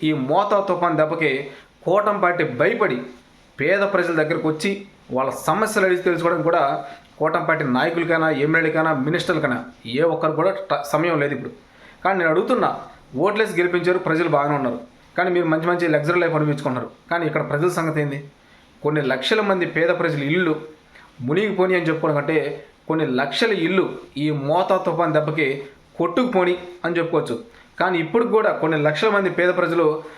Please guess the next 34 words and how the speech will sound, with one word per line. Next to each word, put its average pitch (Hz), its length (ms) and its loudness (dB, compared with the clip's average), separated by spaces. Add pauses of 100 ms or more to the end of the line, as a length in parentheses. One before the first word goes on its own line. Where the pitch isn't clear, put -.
(180)
రోడ్ల 160 400 0
మీదకి 160 260 0
వచ్చి 156 320 -4 (640)
మాకు 139 240 0
ఉండటానికి 190 540 0
ఎవరు 170 200 2
షెల్టర్ 160 340 0
ఇస్తారు, 135 320 -2 (560)
ఎవరింట్లోకి 190 540 2
రానిస్తారు, 147 480 0 (1040)
పోనీ 180 120 2
ఒక 160 120 2
దారి 151 360 2
చూపిస్తారంటే 165 920 0
అది 147 200 2
లేదు, 139 220 0 (500)
పోనీ 190 140 2
ఎవరన్నా 180 300 4
ఆదుకుంటారంటే 185 1040 2 (140)
అది 175 140 2
కూడా 196 160 2
లేదు. 127 260 0 (440)
ఎవరన్నా 147 300 0
వచ్చి 147 540 -2
కొంచెం 156 220 0
అన్నం 170 260 0
పెట్టి, 180 520 -2 (420)
ఆ, 165 40 0
లేదంటే 175 300 2
ఒక 135 260 0
పాల 143 320 2
ప్యాకెట్ 185 260 2
ఏదైనా 165 200 2
ఇస్తే 175 500 -2